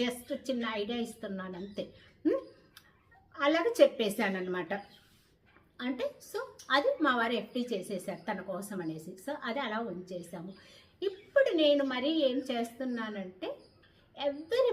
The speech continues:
month అమౌంట్ అనేది, ఆ, జీఆర్టీలో కట్టేసుకుంటున్నాను. ఫిక్స్‌డ్ అమౌంట్ పెట్టాను. ఫిక్స్‌డ్ అమౌంట్ పెట్టడం వల్ల ఆ అమౌంట్‌కు, మనం కట్టే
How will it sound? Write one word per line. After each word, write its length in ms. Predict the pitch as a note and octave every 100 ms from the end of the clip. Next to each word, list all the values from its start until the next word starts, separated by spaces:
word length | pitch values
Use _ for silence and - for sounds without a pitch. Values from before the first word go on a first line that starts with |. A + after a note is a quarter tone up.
| C#4+
month 360 | A3+ A#3 A3+ B3+ - - - - -
అమౌంట్ 400 | B3 C#4+ D#4+ D#4+
అనేది, 260 | C4+ E4 G4 - - - - - - _ _ A#3+ A#3 A3
ఆ, 20 | G3+ -
జీఆర్టీలో 560 | C4 C#4+ D4+ C#4 A#3+ D4+ C4+
కట్టేసుకుంటున్నాను. 880 | G#3 G3+ G3+ - F3 F#3+ F3 E3 E3 - - - _ A#4
ఫిక్స్‌డ్ 380 | A#4+ - A#4
అమౌంట్ 320 | C#4+ A#3 A3+ -
పెట్టాను. 420 | G#3 - E3+ D#3+ - - _ -
ఫిక్స్‌డ్ 400 | F#4 F#4+ - G4 D#4
అమౌంట్ 280 | C4+ C4+ -
పెట్టడం 420 | G3+ C4+ C4 B3+ G3+
వల్ల 200 | F#3 A3 F4 - - -
ఆ 140 | A3+ C4 F4 F4
అమౌంట్‌కు, 600 | F4 E4+ C4 A#3 G3+ B3 D#4+ A3
మనం 260 | A3 D4+ E4
కట్టే 300 | C#4+ -